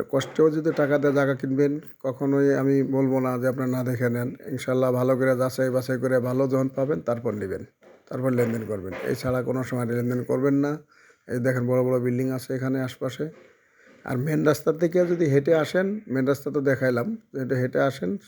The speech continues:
সর্বোচ্চ তিন মিনিট লাগবে, এর বেশি না। মেন রাস্তা থেকে হাইটে আসলে তিন মিনিটের রাস্তা। যারা নিবেন যোগাযোগ করবেন। একবারে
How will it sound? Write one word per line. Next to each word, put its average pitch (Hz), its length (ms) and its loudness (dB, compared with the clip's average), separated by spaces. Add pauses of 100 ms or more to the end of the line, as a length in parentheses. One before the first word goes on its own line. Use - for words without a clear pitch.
সর্বোচ্চ 180 320 0 (160)
তিন 156 200 2
মিনিট 131 180 2 (100)
লাগবে, 107 220 -4 (120)
এর 117 140 -4
বেশি 117 220 -6
না। 85 60 -12 (1800)
মেন 127 240 0
রাস্তা 131 220 -2
থেকে 135 180 2
হাইটে 135 220 2
আসলে 139 260 -6
তিন 139 180 0
মিনিটের 139 380 4
রাস্তা। 135 260 -6 (800)
যারা 123 220 -4 (100)
নিবেন 143 260 2 (260)
যোগাযোগ 131 400 0
করবেন। 139 280 0 (1160)
একবারে 131 360 2